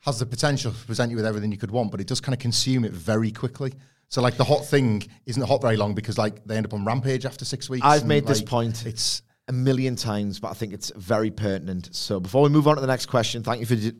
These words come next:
Speaker 2: your donations and your listens and your views and everything like that. If I W A Mid-South, C M Punk, came out now
Speaker 1: Hmm.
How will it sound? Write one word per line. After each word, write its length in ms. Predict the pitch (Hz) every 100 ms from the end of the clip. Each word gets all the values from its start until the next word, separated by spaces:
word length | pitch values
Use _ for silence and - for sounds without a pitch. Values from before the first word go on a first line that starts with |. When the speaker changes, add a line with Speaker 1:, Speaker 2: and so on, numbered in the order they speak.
| 117
Speaker 2:
your 120 | 120
donations 560 | 123 117 113 107 110 101
and 140 | 113
your 100 | 120
listens 280 | 113 110 104
and 80 | 104
your 60 | 87
views 200 | 92 85
and 80 | 87
everything 320 | 82 85 80
like 140 | -
that. 200 | 73 71 - _ _ _ _ -
If 380 | 190 247 - - -
I 220 | 131 175
W 340 | 180 180 175 165
A 100 | 139
Mid-South, 800 | 127 131 - 110 90 95 - - _ _ _
C 300 | - - 135
M 160 | 123 113
Punk, 440 | 120 98 92 - _ _ _ _ _ -
came 220 | 160 143
out 160 | 131 104
now 240 | 82 87 - _ -
Speaker 1:
Hmm. 120 | 92